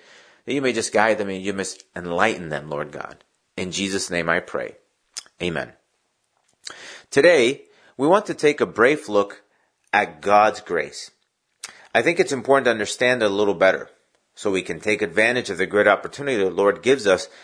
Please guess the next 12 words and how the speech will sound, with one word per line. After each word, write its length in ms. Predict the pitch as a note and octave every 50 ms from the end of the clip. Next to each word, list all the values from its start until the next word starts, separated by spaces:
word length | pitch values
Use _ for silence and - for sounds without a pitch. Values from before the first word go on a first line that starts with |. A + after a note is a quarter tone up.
| - _ -
through 180 | - D#3 F3 E3
his 220 | C#3 B2+ G#2+ F#2
love 260 | G2 F#2+ F#2 F2+ - -
and 240 | - A#2 A#2 A#2 A2
grace. 400 | F2 E2+ C#2 C2+ - - - - _ _ _ _ _ _ _ _ _ - - - _
It's 180 | - A#2 - A#2+
very 160 | C#3+ F3 G3
important 340 | F3 - - D#3+ D#3+ D3+ -
to 80 | C3+ A2
value 500 | G2+ F#2+ A#2 A#2+ C3+ D3+ E3+ E3 D3+ C3+
God's 360 | - A#2 G#2+ G#2+ A2 G#2+ -
grace 440 | - - F#2 F2 F2 F2 E2+ -